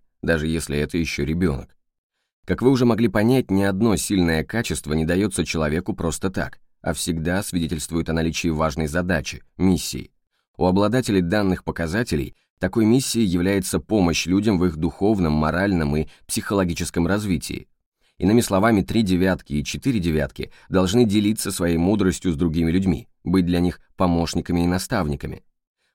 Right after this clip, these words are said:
Наилучшие способы реализации этой миссии — психология, религия, эзотерические знания, наука. То есть все то, что так или иначе изучает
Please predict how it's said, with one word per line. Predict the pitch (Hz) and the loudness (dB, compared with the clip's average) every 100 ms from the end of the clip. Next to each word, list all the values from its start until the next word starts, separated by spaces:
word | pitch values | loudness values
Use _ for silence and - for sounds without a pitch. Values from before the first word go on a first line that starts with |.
| - | -4
Наилучшие | 90 101 120 156 - 107 | 2 2 2 0 0 0
способы | - 123 - 110 104 | 0 -2 0 0 2
реализации | 101 98 104 120 101 - 82 | 0 2 0 0 0 -2 -2
этой | 85 80 87 | -2 0 2
миссии — | 90 127 - 76 67 | 2 2 0 -4 -4
психология, | - 123 98 87 110 95 85 76 | -4 -4 0 0 2 2 0 0
религия, | 80 101 87 78 67 _ - | 0 0 0 -2 -4 _ -4
эзотерические | 95 95 107 101 90 82 80 | -2 0 -2 -2 -4 -4 -2
знания, | 82 90 92 87 80 - | 0 0 2 0 -4 -2
наука. | 92 104 90 - 62 _ _ _ _ _ _ | 2 2 0 -4 -14 _ _ _ _ _ _
То | 104 | 2
есть | 101 95 | 2 0
все | - 117 | -2 0
то, | 98 143 135 | 0 0 0
что | - 82 | 0 -4
так | - 107 107 | -2 -6 -2
или | 90 85 | 0 2
иначе | 87 113 - 73 | 2 0 -2 -4
изучает | 87 85 78 104 95 | -2 -2 -2 -2 -2